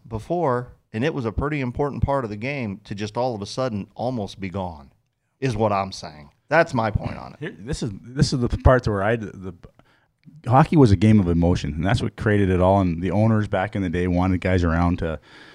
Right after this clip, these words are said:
Speaker 2: you know, fire the emotion process up. And I was one of those guys that did that. And, but so now that's gone.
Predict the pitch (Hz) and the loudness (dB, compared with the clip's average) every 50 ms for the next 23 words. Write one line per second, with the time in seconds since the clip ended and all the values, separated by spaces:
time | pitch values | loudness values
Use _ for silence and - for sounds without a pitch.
0 | - - - _ _ _ - _ _ - 98 98 95 90 85 90 - - 104 98 | -20 -20 -20 _ _ _ -20 _ _ -6 -2 0 2 2 2 0 2 0 2 2
1 | 107 107 104 107 101 92 90 92 101 - - 101 90 - _ - 95 92 90 - | 4 4 4 4 4 4 6 4 4 4 4 0 -2 -2 _ -2 0 0 0 -2
2 | - 92 90 - 95 90 - - 95 90 92 104 101 98 98 98 98 101 98 95 | -4 -4 -4 -2 -4 -2 -2 -2 0 0 2 2 2 2 2 2 2 2 2 2
3 | - 104 92 95 98 107 90 87 80 69 80 85 107 117 120 107 98 90 87 87 | 0 0 0 0 0 -2 -4 -4 -6 -4 -2 -2 -2 0 0 0 0 0 -2 -6
4 | - 98 98 - - - - 101 87 - - 67 78 87 95 101 107 101 98 113 | -4 -4 -4 -4 -4 -2 -2 -2 -2 -2 -8 -10 -8 -4 -2 0 0 2 2 0
5 | - - - 95 90 87 92 110 - | 0 0 0 0 2 2 2 0 -2